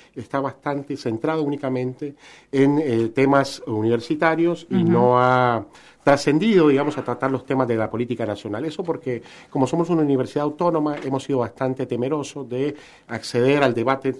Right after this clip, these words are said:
Speaker 1: sobre lo nacional, eh,
Speaker 2: Claro.
Speaker 1: más por la preocupación de atraer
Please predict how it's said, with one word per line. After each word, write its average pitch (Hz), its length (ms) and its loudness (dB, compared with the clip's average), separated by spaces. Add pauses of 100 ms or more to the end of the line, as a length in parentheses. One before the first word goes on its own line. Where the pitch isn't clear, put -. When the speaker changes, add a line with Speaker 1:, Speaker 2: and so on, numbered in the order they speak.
Speaker 1:
sobre 143 320 -4
lo 120 100 -2
nacional, 147 600 -2 (140)
eh, 127 60 -8
Speaker 2:
Claro. 160 180 0
Speaker 1:
más 135 100 -2
por 143 80 -2
la 123 100 -2
preocupación 117 480 -6
de 127 60 -2
atraer 120 400 -4